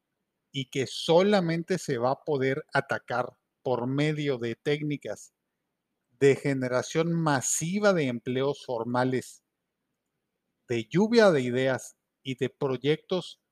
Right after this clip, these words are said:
conjuntos de grupos de empresarios con el gobierno, esto es algo que, que menciono en la parte número dos del problema de Notimex. Eh,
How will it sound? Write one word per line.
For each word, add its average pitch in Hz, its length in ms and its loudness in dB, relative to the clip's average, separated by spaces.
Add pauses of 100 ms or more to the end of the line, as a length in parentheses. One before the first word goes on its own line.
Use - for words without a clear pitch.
(220)
conjuntos 143 840 0
de 131 140 2
grupos 190 480 4
de 143 140 2
empresarios 127 720 -4
con 117 180 -10
el 113 140 -12
gobierno, 120 640 -6 (1300)
esto 165 300 6
es 185 120 4
algo 180 380 4
que, 151 280 -2
que 135 100 0
menciono 156 800 -2
en 123 240 -6
la 120 140 -2
parte 143 540 0
número 156 520 -2 (140)
dos - 680 0 (680)
del 127 340 -2
problema 135 600 -2
de 139 100 -2
Notimex. 135 720 -8 (1400)
Eh, 143 400 0